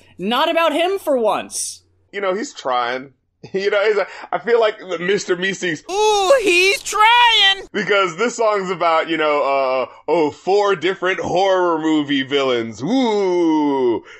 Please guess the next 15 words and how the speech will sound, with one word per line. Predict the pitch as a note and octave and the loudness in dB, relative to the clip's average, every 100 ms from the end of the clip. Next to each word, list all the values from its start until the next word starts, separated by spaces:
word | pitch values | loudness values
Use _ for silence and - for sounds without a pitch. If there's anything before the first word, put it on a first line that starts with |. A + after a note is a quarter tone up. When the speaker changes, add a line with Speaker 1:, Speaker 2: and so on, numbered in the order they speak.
| - | -2
Speaker 2:
it's | D#3+ D#3 B2 | 0 0 -4
so | D3 F#3 D#3 C#3 | -2 0 2 0
s-, | - - _ | -4 -16 _
scary. | - - - D#3 A#3 G#3 E3+ E3 D3+ C#3 C3 B2+ D3+ - | -14 -12 -4 -2 0 0 -2 -4 -4 -4 -4 -4 -6 -8
<laughs> | - - - | -20 -20 -20
Speaker 1:
He | - G#3 | -6 -2
really | G#3+ A3+ G#3 | 0 0 0
digs | - G#3 F#3 - | -2 -4 -4 -6
deep | G#3 G3+ | -6 -4
with | F3+ | -6
the | D#3 | -2
references | F3+ F3 C#3+ C3+ | -2 -2 -8 -10
too, | - F3+ | -6 -6
doesn't | C3 C#3+ E3 | -2 -4 -2
he? | F#3 F#3+ | -6 -6